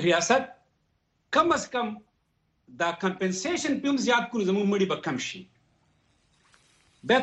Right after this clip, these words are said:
تاسو وګورئ، یعنې دومره لویه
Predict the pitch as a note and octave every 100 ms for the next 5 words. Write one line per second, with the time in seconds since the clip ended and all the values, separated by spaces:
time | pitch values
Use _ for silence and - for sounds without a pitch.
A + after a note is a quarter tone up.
0 | D4+ C4+ B3+ B3+ A#3+ G3+ F3 D#3 D3+ F4
1 | - _ _ _ _ _ _ _ _ _
2 | _ D#3+ G#3+ G3 - D4+ B3+ C3+ A2+ C4